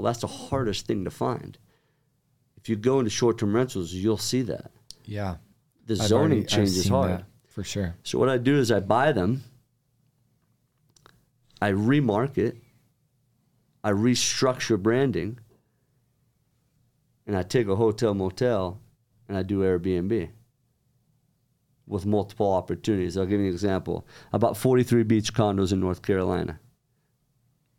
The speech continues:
Speaker 1: a motel. Thirty-one of those beach condos are deeded separate.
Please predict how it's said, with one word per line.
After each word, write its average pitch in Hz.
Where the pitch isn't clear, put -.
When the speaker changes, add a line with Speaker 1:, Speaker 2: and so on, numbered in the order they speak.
Speaker 1:
a 98
motel. 92
Thirty-one 131
of 117
those 110
beach 104
condos 98
are 101
deeded 101
separate. 85